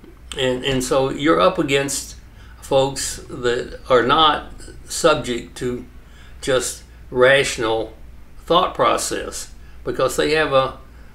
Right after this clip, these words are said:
a belief that's religious in nature in their technology, and they, they, it just slides off. It's kinda like, uh, back when Kennedy, uh,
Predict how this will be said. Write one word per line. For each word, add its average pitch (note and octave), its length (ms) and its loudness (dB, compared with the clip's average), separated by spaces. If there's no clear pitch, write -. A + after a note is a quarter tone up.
a C3+ 120 -4
belief D3 460 2
that's A#2 240 -4
religious C#3+ 540 2
in B2+ 140 -2
nature B2+ 500 -2
in A#2 180 -4
their A#2+ 160 -2
technology, B2+ 880 -4
and A2+ 220 -4
they, C3 300 -4
they, B2+ 140 -6
it B2 220 -10
just C3 220 -6
slides B2+ 400 0
off. C3+ 480 -4
It's D#3 160 -4
kinda G3+ 260 2
like, C#3+ 380 2
uh, - 280 -2
back C#3 400 0
when A#2+ 140 -4
Kennedy, C#3 560 -2
uh, A2+ 300 -2